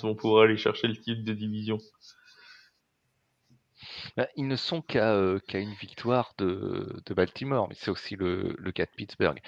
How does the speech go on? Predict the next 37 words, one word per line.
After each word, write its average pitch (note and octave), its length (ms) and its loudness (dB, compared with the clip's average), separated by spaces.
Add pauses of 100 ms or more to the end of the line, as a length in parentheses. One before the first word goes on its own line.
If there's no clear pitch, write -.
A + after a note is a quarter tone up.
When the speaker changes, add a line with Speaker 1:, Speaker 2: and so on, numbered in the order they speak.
(340)
Speaker 2:
Euh, C2 340 -6
cette, - 380 -6
euh, G2+ 240 2
cette G2 280 -6
division A#2+ 460 -4
est G#2 80 0
tellement A2+ 380 0
rugueuse A#2 580 0
et F2 220 2
tellement F#2+ 340 -2
serrée A#2+ 460 2 (480)
que F#2+ 680 8
ça, - 280 -10
ça - 160 -2
va F#2 80 6
être - 140 -12
compliqué. C#3+ 600 2
Là, C3 240 10
là, D3+ 380 10
en A#2 100 6
septième C3 380 0
journée, C3 320 0
c'est G#2 140 0
quand G#2+ 100 0
même G#2 180 0
compliqué D3+ 440 -2
de - 60 -6
trouver B2+ 320 0
un, A2 180 2 (400)
un G#2 100 4
leader A#2+ 360 4
qui - 140 -18
se - 120 -2
détache, A2 500 0
euh, G2+ 380 4
nettement. A2 360 0 (400)
Après, - 460 6